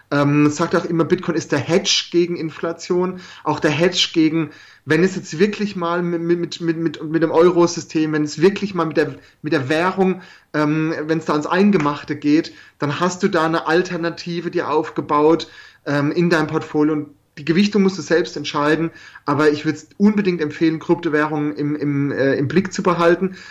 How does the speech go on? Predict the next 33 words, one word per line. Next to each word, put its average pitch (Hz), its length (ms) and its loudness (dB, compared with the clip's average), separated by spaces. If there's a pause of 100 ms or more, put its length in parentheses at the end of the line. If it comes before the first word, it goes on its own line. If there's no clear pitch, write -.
(240)
Nicht - 340 2
zuletzt 175 500 2
wegen 165 220 2
dieser 156 480 -2 (440)
voll 185 440 4
digitalen 190 640 -2
Funktionalität. 180 960 -2
Und 131 180 -2 (240)
ich - 80 -20
meine, 151 220 2
wir 180 100 4
machen 170 200 0
jetzt - 220 -4
Digital - 360 0
Banking 165 560 -2 (100)
mit 170 480 -4
Digital 143 440 -2
Assets. 143 540 -4 (460)
Ähm, 151 320 0
und 170 120 -2
ich - 140 -6
glaube 170 440 2
sehr 156 260 0
daran, 180 340 -4
dass 175 140 -4
die - 120 -10
Entwicklung 165 440 0
der 165 80 4
letzten 147 340 -2
zehn, 156 300 0
zwanzig 143 480 -4
Jahre 127 300 0
ist, 202 200 -2